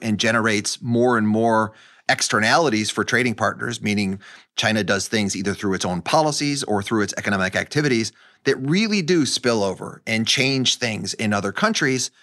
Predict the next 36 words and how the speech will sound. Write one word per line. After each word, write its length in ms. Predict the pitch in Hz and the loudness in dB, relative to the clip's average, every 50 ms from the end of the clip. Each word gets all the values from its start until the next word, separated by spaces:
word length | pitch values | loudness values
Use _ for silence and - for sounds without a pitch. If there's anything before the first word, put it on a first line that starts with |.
| _ _ _ _ _ _ | _ _ _ _ _ _
well, 140 | 131 139 147 | 0 2 2
then 140 | 139 139 127 | 4 4 2
other 160 | 123 120 117 | 2 2 2
countries 360 | - 123 117 - 120 113 107 | 0 0 0 0 -2 -4 -4
begin 360 | - _ _ 120 107 113 104 | -8 _ _ -4 -2 0 0
to 60 | 101 101 | 0 0
get 180 | 95 98 - | -2 -4 -2
nervous 500 | - 92 90 92 - 87 90 - - - | -4 -4 -4 -4 -6 -6 -8 -8 -8 -6
and 140 | - 104 107 | -4 -4 -2
th-, 200 | 107 107 101 - | -2 -4 -4 -6
they 380 | - 104 101 98 98 95 101 - - - _ _ _ | -4 -2 -2 -2 -2 -2 -6 -8 -12 -18 _ _ _
begin 260 | - 107 92 104 101 | -6 -4 -2 -2 -2
to 80 | 95 110 | -2 -4
wonder, 420 | 95 85 87 107 110 104 101 101 | -4 -2 0 0 0 0 0 0
well, 360 | 101 95 87 104 113 120 120 110 101 98 - - - 95 - - | -2 0 0 2 2 2 2 0 -2 -6 -10 -12 -14 -14 -12 -6
what 260 | 98 127 139 - - | -4 -4 -4 -2 -2
new 160 | 123 135 131 | -2 -2 -2
tools 480 | 127 - - 139 135 123 113 101 - - | -2 -4 -4 -2 -2 -2 -2 -4 -4 -6
do 100 | 104 101 | -6 -6
we 240 | 98 104 104 101 | -4 -4 -4 -2
need? 520 | 101 95 95 101 95 90 87 85 76 - - _ _ _ _ _ | -2 -2 -2 -2 -4 -4 -6 -8 -10 -14 -16 _ _ _ _ _
Is 160 | - 127 135 | -2 -2 0
the 80 | 127 131 | 0 0
system 380 | - - 170 - - 117 110 | 0 0 -2 -2 0 0 0
well 160 | 107 110 110 113 | 2 2 2 2
designed 640 | 104 110 104 110 107 104 101 101 98 - - - | 0 0 0 0 2 2 0 0 -2 -4 -6 -8
to 100 | - - | -10 -8
protect 520 | - 107 101 - - 110 107 - - - - _ _ _ _ - - _ | -8 -8 -6 -2 -2 -2 -4 -4 -10 -14 -14 _ _ _ _ -20 -8 _
our 200 | - 107 110 110 - | 0 2 2 2 0
interests? 380 | 117 110 - - 95 - - | -2 -4 -2 -4 -6 -6 -6
Is 140 | - 127 131 | -4 -4 -4
it 140 | 135 - - | -4 -6 -8
fair? 560 | - - - - 113 107 98 - - - - - _ - - - - - - - _ | -14 -8 -4 -2 0 0 0 -2 -4 -8 -10 -14 _ -20 -20 -20 -20 -20 -20 -16 _
That 280 | - - 165 196 - | 0 2 2 2 2
was 320 | - 156 131 - - - - | 2 0 2 0 -2 -4 -6
one 380 | - 135 139 156 156 147 135 | -2 0 2 2 2 2 0